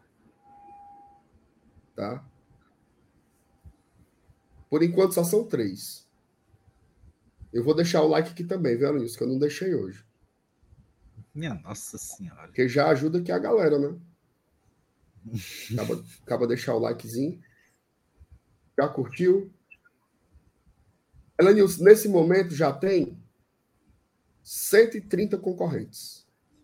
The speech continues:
Speaker 2: Olha aí.
Speaker 1: Tá bom, viu? Elenilson, você lembra do Crispim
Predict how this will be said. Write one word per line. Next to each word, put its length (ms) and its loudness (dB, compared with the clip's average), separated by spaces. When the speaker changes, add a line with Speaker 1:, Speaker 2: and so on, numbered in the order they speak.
Speaker 2:
Olha 200 -4
aí. 240 -8
Speaker 1:
Tá 120 -4
bom, 240 2
viu? 260 -6
Elenilson, 460 4
você 320 6
lembra 400 4
do 100 -6
Crispim 640 -6